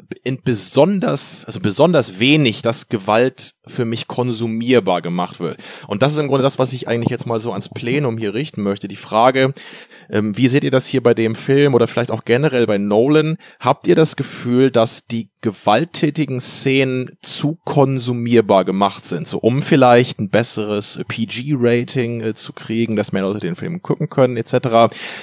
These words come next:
Weil wir haben ja schon relativ viele brutale Momente in dem Film hier. Es wird geschossen, es werden Menschen erschossen.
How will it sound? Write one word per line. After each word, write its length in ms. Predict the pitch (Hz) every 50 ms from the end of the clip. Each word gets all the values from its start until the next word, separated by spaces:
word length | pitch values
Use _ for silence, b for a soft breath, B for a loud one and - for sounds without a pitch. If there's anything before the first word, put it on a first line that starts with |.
| B B
Weil 200 | - - 110 120
wir 140 | 120 131 117
haben 140 | 131 170 202
ja 120 | 208 202
schon 300 | - - - 151 151 165 185 190 185 - _ _ _
relativ 640 | 95 98 98 98 104 120 135 165 170 - - 151 147
viele 440 | - - - - 113 113 120 139 131
brutale 560 | - - 107 - - - 98 92 98 104 107
Momente 420 | 117 120 120 151 185 208 185 131
in 140 | 95 90 92
dem 140 | 87 87 92
Film 260 | - - 101 87 95
hier. 160 | 107 117 123 -
Es 140 | - -
wird 120 | 104 107 -
geschossen, 500 | - 87 - - 123 147 - - 135 135
es 120 | 127 -
werden 220 | - 104 104 101 104
Menschen 320 | 107 117 - - - -
erschossen. 640 | - 101 117 165 - - - 147 156 - 165 156 165